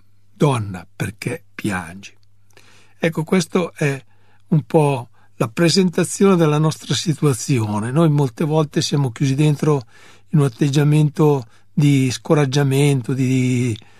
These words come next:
di tristezza, di malinconia, di, di morte, di angoscia, che ci impedisce, ci rende schiavi e ci impedisce, ci rende ciechi e ci impedisce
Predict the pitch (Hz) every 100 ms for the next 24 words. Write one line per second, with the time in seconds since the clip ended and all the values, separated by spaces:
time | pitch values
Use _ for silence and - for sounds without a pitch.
0 | - - 143 117 143 139 - - 151 151
1 | 143 - 139 131 131 131 123 - 139 143
2 | 151 143 143 135 127 117 - - - -
3 | 135 135 127 120 135 143 151 143 151 151
4 | 127 - 147 139 135 131 156 143 131 151
5 | 165 143 190 208 202 - - - - -
6 | 226 180 143 - - - - - - -
7 | - 208 240 - 180 - 170 151 175 147
8 | - 165 180 240 - - 147 151 143 147
9 | - - 170 175 160 135 123 110 - _
10 | _ _ - 127 - 190 180 156 - 156
11 | 175 165 - 185 185 - 156 151 151 143
12 | 190 185 - 147 170 170 - 170 175 180
13 | - 190